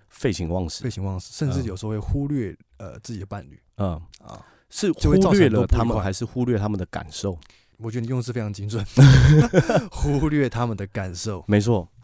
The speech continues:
Speaker 2: 啊。
Speaker 1: 我觉得这个就是我们待会会提到其中一个症结点哦。
Speaker 2: 对。
Speaker 1: 你是被忽略了感受，还是你的人被忽略了？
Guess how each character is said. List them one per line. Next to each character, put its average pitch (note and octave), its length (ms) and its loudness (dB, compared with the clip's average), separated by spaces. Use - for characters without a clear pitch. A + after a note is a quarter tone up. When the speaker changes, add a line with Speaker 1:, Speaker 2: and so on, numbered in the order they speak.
Speaker 2:
啊。 - 60 -20
Speaker 1:
我 A#2+ 120 6
觉 B2 80 2
得 C3+ 80 4
这 D#3 80 -2
个 D#3+ 100 4
就 C3+ 140 0
是 C#3 80 -2
我 A2+ 140 0
们 G2 120 -2
待 A#2+ 140 -4
会 A2+ 120 -2
会 G#2+ 60 0
提 - 200 -6
到 A2 120 -2
其 G2 200 -8
中 G#2 140 -2
一 - 40 -4
个 F#2 60 -6
症 F#2+ 240 -8
结 F2+ 180 -12
点 E2+ 160 -18
哦。 - 140 -20
Speaker 2:
对。 G2 180 -8
Speaker 1:
你 B2 140 4
是 E3 220 -2
被 D3 220 0
忽 C3+ 240 0
略 C#3+ 160 2
了 G#2 100 0
感 F2 240 -4
受， G#2 160 -2
还 F2+ 140 -2
是 G2+ 80 -6
你 F#2 160 -4
的 F2+ 120 -6
人 F2 300 -4
被 G#2+ 140 -2
忽 F#2 240 -8
略 F2+ 160 -10
了？ - 180 -20